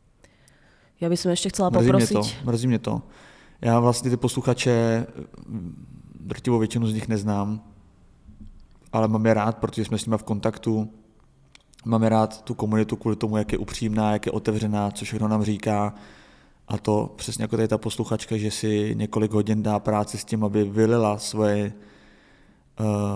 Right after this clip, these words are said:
Speaker 2: prostě nejtemnější tajemství a traumata, aby nám to sdělila a aby my jsme to mohli říct desítkám tisíc z vás, aby vás to něco naučilo, aby vás to v něčem,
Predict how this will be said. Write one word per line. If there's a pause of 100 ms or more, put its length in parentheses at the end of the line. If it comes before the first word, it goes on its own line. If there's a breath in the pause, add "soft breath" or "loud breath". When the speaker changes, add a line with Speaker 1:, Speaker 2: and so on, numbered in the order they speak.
(220)
Speaker 2:
prostě (280)
nejtemnější
tajemství (160)
a
traumata,
aby
nám
to
sdělila (300 loud breath)
a
aby
my
jsme (440 soft breath)
to
mohli
říct
desítkám
tisíc
z
vás, (560 loud breath)
aby
vás
to
něco
naučilo,
aby
vás
to
v
něčem,